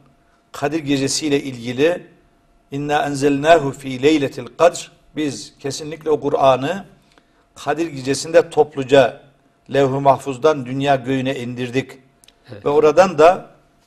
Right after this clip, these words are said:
Speaker 1: ayet ayet, sure sure Peygamber Aleyhisselatü Vesselam'a indirildi. Dolayısıyla Kadir Gecesi hakkında özel bir sure indirilmiş. Leyletül Kadr, Suretül Kadr. Ve yine aynı zamanda aylar içerisinde,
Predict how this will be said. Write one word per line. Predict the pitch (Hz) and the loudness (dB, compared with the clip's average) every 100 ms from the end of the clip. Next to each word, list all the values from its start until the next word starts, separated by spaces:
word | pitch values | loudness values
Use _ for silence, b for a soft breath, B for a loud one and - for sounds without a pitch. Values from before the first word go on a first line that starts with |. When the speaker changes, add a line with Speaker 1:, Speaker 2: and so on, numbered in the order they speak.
| 135 | 4
Speaker 1:
ayet | 143 156 180 - | 4 4 0 0
ayet, | 135 147 160 | 2 2 0
sure | - 151 151 | -6 -4 -2
sure | 151 143 143 156 | -4 -4 -4 -4
Peygamber | 147 143 139 135 127 | -4 -6 -4 -2 -2
Aleyhisselatü | 127 127 - 127 123 | -2 -6 -2 -2 -2
Vesselam'a | 127 - 127 123 139 139 | -8 -4 0 0 2 -2
indirildi. | 127 127 110 113 110 175 247 - _ b b b b b | -4 -12 -10 -12 -4 0 0 -2 _ b b b b b
Dolayısıyla | 156 170 175 - 202 202 233 - _ _ _ _ | 2 4 4 0 -2 0 0 -4 _ _ _ _
Kadir | - 156 170 202 | -6 -4 -2 -2
Gecesi | 156 127 131 - 170 | -2 -2 -2 -4 -6
hakkında | 127 143 - 147 208 214 | -6 -10 -8 -10 -8 -8
özel | 156 143 170 180 | -8 -2 -2 -2
bir | 185 | -10
sure | 190 - 160 151 151 | -10 -10 -2 2 2
indirilmiş. | 120 113 110 107 156 - - 127 | 2 -10 -8 -10 -10 -14 -12 -4
Leyletül | 143 131 143 156 | 0 0 -2 -6
Kadr, | - 135 131 | 0 2 2
Suretül | - - - 156 156 - 151 | -6 -16 -8 -2 0 -2 -8
Kadr. | 139 143 139 - - _ _ _ _ _ _ _ _ _ b b b b b | 0 2 2 0 -18 _ _ _ _ _ _ _ _ _ b b b b b
Ve | 143 | 0
yine | 180 202 | 0 4
aynı | 196 202 | 6 6
zamanda | 170 156 135 131 180 | 4 2 2 0 0
aylar | 160 165 190 | 2 2 0
içerisinde, | 185 147 120 - 127 120 175 220 | -2 -2 -2 -4 -4 0 0 -2